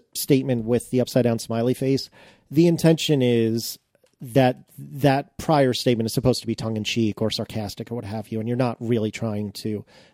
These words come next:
be offensive. So, I don't know, I just thought it was an interesting case study on, on why, what, what are some of the things that would cause you to, or cause me really, to take a conversation off of Twitter and into something private like Slack or an iMessage or something like that.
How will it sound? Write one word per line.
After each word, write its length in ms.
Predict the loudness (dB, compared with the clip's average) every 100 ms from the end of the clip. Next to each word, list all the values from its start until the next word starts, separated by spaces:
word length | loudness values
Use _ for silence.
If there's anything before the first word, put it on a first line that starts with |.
| -6
be 160 | 0 0
offensive. 500 | -2 -8 -8 -12 -14
So, 360 | -8 -2 -2 -4 _ _ -20
I 220 | _ 4
don't 20 |
know, 60 | 4
I 40 |
just 140 | 4 4
thought 100 | 6
it 40 |
was 120 | 6
an 60 | 4
interesting 380 | 2 2 2 4
case 220 | 4 4
study 340 | 2 0 2 -2
on, 180 | -4
on 320 | -4 -4 -4 -10
why, 500 | -12 2 4 6 4
what, 280 | 4 4 6
what 160 | 6 6
are 60 | 4
some 220 | 4 2
of 60 |
the 80 | 0
things 560 | 2 4 4 2 -2 -6 _ _ _ _
that 380 | 0 4 4 4
would 180 | 0 0
cause 480 | 4 6 6 2
you 240 | 0 0 0
to, 220 | -4 -6 -6 -2
or 100 | -2
cause 300 | 2 0 2
me 160 | -2
really, 300 | 0 0 0
to 120 | -2 -4
take 240 | 0 -2
a 60 | -2
conversation 600 | -6 -4 -4 -2 -4 -4
off 280 | 0 0 0
of 120 | -10
Twitter 420 | 0 2 4 2 -2 -14 -4
and 120 | -2
into 320 | 0 -2 -6
something 340 | -4 -2 -2 -6
private 400 | -2 -4 -4 -10
like 160 | -12
Slack 380 | -12 -12 -12 -14 -10
or 100 | -10
an 80 | -10
iMessage 500 | -12 -12 -14 -16 -16
or 40 |
something 320 | -16 -16 -18
like 140 | -20 -20
that. 180 | -20